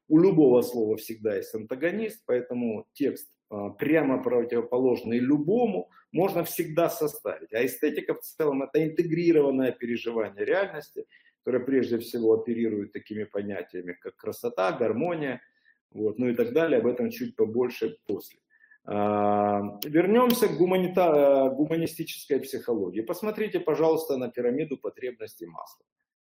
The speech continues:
На шестом уровне потребностей у человека стоит эстетика. Заметьте, раньше, выше, ближе к, к полноте своего "я", чем акт познания.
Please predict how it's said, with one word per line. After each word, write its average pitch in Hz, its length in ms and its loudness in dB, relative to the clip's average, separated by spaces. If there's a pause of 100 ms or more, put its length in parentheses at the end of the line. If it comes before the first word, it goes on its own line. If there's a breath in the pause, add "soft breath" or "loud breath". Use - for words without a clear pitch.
На 147 120 2
шестом 233 520 4
уровне 165 400 6
потребностей 147 720 -4
у 92 60 -12
человека 120 420 -4
стоит 107 360 -8
эстетика. - 540 -10
Заметьте, 147 540 2
раньше, 180 600 0 (100)
выше, 160 580 0 (400)
ближе 131 680 0 (240)
к, 117 120 -6
к - 200 -16
полноте 156 540 0
своего 135 500 -2
"я", 180 260 0
чем 147 260 -2 (200)
акт 151 360 -6
познания. 139 640 -4